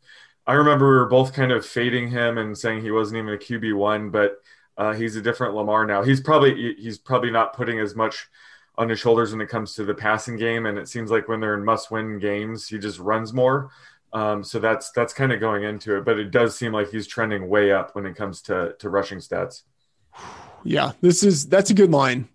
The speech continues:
Speaker 2: I'm gonna have to, uh, to think about that one a little bit, and I will be curious to see where the, uh, where the books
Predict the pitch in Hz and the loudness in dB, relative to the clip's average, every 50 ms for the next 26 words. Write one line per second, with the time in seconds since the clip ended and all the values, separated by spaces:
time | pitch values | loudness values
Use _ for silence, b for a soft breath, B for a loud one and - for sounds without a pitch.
0 | _ - - 175 175 180 170 165 165 165 156 - 151 151 143 139 139 135 135 139 | _ -4 -2 2 4 6 6 6 6 4 4 4 4 6 6 6 6 4 2 0
1 | - 151 135 - 151 135 127 135 135 135 135 135 139 131 135 135 135 139 139 135 | -2 -2 -2 0 0 0 2 2 2 2 2 0 0 0 0 2 2 2 4 4
2 | 147 131 131 160 160 127 160 156 160 175 175 165 170 139 - 170 160 156 139 - | 4 4 4 4 4 4 4 6 6 6 6 6 4 4 6 6 6 6 6 4
3 | 151 139 - 151 151 143 139 143 143 139 131 135 131 131 127 127 123 127 127 - | 2 0 2 2 4 4 4 4 4 4 4 4 4 4 4 4 4 2 2 0
4 | - - 147 147 139 135 131 143 135 135 135 - - | 0 0 0 0 0 0 2 2 2 2 0 -2 -8